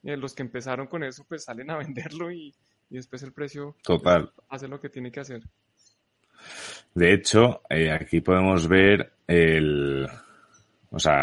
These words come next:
Speaker 1: Algunos
Speaker 2: al final
Speaker 1: de los
Speaker 2: estamos,
Speaker 1: memes.
Speaker 2: eh, algunos de los memes, ¿no? El, o sea, todo esto con Doge, Dogecoin, tal, Twitter Dogecoin Challenge, y aquí sigue <laughs> el Doge yendo hacia, hacia la luna.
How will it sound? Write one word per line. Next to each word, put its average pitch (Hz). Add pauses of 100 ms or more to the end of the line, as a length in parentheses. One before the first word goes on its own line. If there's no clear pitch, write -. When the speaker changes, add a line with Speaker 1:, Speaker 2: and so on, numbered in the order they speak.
(100)
Speaker 1:
Algunos 64
Speaker 2:
al -
final 73
Speaker 1:
de -
los 80
Speaker 2:
estamos, 82
Speaker 1:
memes. 76
Speaker 2:
eh, -
algunos 82
de 85
los 78
memes, 92
¿no? 95
El, 71
o -
sea, 73
todo 85
esto 82
con 78
Doge, 95
Dogecoin, 101 (520)
tal, 82
Twitter 80
Dogecoin 80
Challenge, 92
y 73
aquí 69
sigue 78 (260)
<laughs> -
el 110
Doge 95
yendo 92
hacia, 87
hacia 92
la 90
luna. 107